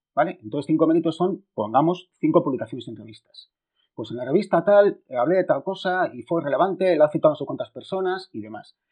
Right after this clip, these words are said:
Entonces, eso es bastante automático. O sea, quiero decir que una vez que dices, "Mira, es que tengo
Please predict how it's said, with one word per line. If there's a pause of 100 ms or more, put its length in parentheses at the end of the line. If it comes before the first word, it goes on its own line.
(120)
Entonces,
eso
es
bastante
automático. (200)
O
sea,
quiero
decir
que
una
vez
que
dices,
"Mira,
es
que
tengo